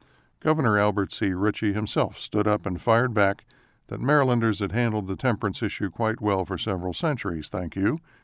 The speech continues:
and didn't need this unnecessary and drastic federal infringement on their state and personal rights. Ritchie and his state became a national rallying point against dry tyranny. In nineteen twenty-three, Ritchie won re-election in a landslide,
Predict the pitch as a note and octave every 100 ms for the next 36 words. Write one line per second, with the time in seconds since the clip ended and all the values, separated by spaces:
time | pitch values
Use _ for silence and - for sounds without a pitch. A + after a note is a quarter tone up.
0 | _ - G#2 A2 F#2+ F#2 G2 F2+ F#2+ -
1 | - _ _ - C3 B2+ G#2+ A2+ - G#2
2 | F#2 F#2+ F#2 F2+ G2+ G2 - - A2+ F2
3 | F2+ F2 F2 D3+ C#3 F#2+ G#2 - G#2 F2+
4 | E2+ - G2+ F2 E2 G2 E2 F2+ F2+ A2+
5 | E2+ - - _ _ _ _ _ G#2 G2+
6 | F#2+ F2 E2+ - B2 G#2 - G#2 A2+ G#2+
7 | G#2 G#2+ G#2+ B2+ A#2+ B2+ G#2+ F2+ F2 A2
8 | G#2+ G#2+ A2+ - A#2+ A2+ A2+ C#3 A#2 F#2
9 | E2 - _ _ _ _ _ F#2+ F#2+ G2+
10 | G#2+ E2 G#2+ F2+ E2 C#3+ C3+ C3+ F3+ _
11 | - G#2 - G2+ F#2+ F#2+ F2+ F#2 F#2 F#2
12 | - F#2 E2+ G#2 A#2 G2+ F#2+ F#2 G#2+